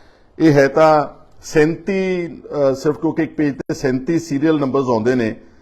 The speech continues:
ਸੈਂਤੀਆਂ ਦੀ ਲਿਸਟ ਹੈਗੀ ਆ। ਮੋਟੇ ਤੌਰ ਤੇ ਜਿਹੜਾ ਉੱਤੇ ਮੇਰੇ ਕੋਲ ਇੱਕ ਨੰਬਰ ਤੇ ਨਾਮ ਹੈਗਾ ਵੀਰਪਾਨ, ਵਿਲੇਜ ਪੋਸਟ ਆਫਿਸ ਕਟਵਾਲ, ਤਹਿਸੀਲ ਇਲੇਵਾ, ਡਿਸਟ੍ਰਿਕਟ ਜੀਂਦ।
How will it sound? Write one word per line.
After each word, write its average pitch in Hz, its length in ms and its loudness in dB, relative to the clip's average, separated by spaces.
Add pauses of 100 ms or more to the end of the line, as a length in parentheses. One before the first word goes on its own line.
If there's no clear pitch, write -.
(160)
ਸੈਂਤੀਆਂ 190 500 0
ਦੀ 185 120 4
ਲਿਸਟ 135 340 0
ਹੈਗੀ 143 220 -4
ਆ। 185 100 -6 (640)
ਮੋਟੇ 151 240 2
ਤੌਰ 156 240 4
ਤੇ 160 160 -6
ਜਿਹੜਾ 160 240 6
ਉੱਤੇ 156 420 2
ਮੇਰੇ 143 200 0
ਕੋਲ 147 280 0
ਇੱਕ 151 200 -4
ਨੰਬਰ 147 260 0
ਤੇ 139 100 -6
ਨਾਮ 131 260 0
ਹੈਗਾ 135 420 0 (240)
ਵੀਰਪਾਨ, 165 760 2 (760)
ਵਿਲੇਜ 180 460 4 (520)
ਪੋਸਟ 170 320 -2
ਆਫਿਸ 180 460 -2 (220)
ਕਟਵਾਲ, 156 760 4 (500)
ਤਹਿਸੀਲ 180 580 -2
ਇਲੇਵਾ, 143 680 4 (380)
ਡਿਸਟ੍ਰਿਕਟ 147 400 0
ਜੀਂਦ। 110 560 2